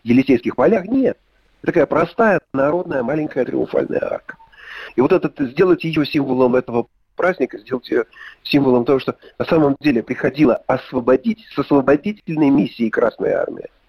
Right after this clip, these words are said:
Это факт, и это за-, запечатлелось в душе народной тоже, как и многие испытания, последовавшие потом, как и многие несчастья, которые, которые нес, безусловно, Советский Союз. Но помимо несчастья он нес еще и радости,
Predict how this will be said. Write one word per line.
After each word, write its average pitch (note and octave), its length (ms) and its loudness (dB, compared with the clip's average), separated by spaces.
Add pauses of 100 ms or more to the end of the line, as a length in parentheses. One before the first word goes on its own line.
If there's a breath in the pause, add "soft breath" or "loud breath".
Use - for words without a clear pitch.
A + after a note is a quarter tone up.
(100)
Это A2+ 200 -2
факт, - 320 0
и A2 60 2
это A#2+ 380 2
за-, A#2+ 220 2
запечатлелось D3 800 0 (420 soft breath)
в F#2+ 160 -8
душе C#3+ 520 0 (340)
народной D#3 520 2
тоже, D#3+ 500 -2 (320 loud breath)
как - 320 -2
и A#2+ 40 2
многие B2+ 380 2
испытания, G#2+ 480 -2
последовавшие G#2+ 560 -4
потом, C3+ 360 0 (120)
как - 300 -2
и C3+ 40 2
многие C3+ 340 2
несчастья, B2 420 0
которые, B2+ 400 -2
которые B2 360 2
нес, F3 280 4
безусловно, A#2+ 520 -6
Советский - 360 -2
Союз. - 340 -12
Но B2+ 120 0
помимо D3 340 4
несчастья C#3+ 400 -2
он A#2+ 80 2
нес B2 220 0
еще - 180 -6
и C#3 60 2
радости, - 360 -4